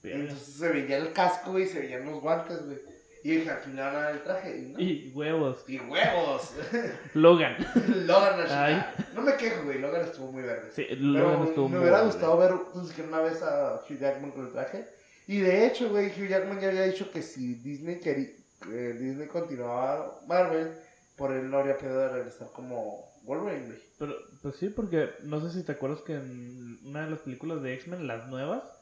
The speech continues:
Speaker 1: salió Hugh Jackman también como Wolverine.
Speaker 2: Sí, güey, es que el güey es bueno, güey, en lo que hace, y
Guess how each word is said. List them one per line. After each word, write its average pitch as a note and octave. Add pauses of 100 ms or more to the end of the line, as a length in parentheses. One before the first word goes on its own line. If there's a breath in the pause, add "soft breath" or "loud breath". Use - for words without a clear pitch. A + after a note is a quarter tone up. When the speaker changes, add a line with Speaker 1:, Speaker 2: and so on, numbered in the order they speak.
Speaker 1:
salió B2+
Hugh C3+
Jackman C3
también A2+
como A2+
Wolverine. D#3+ (400 soft breath)
Speaker 2:
Sí, A#3+
güey, D4
es F3
que A3+
el C#3
güey D3
es F#3
bueno, A3+
güey, A#3
en D#3+
lo E3
que F3+
hace, D4+
y D#3